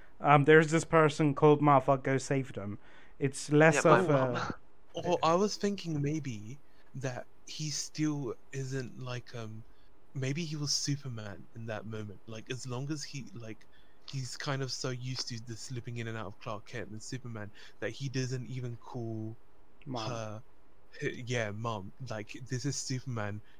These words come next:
Speaker 3: telling a guy to save this guy's mom.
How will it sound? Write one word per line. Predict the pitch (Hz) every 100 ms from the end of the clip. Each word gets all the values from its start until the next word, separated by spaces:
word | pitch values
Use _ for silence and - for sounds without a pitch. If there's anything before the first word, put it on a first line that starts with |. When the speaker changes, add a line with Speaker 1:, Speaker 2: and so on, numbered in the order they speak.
| -
Speaker 3:
telling | 131 117 113
a | 110
guy | 113 107 101
to | 110
save | - 113 107 104 - - -
this | 120 - - 135
guy's | 117 113 107 104 104 117
mom. | 110 107 101 104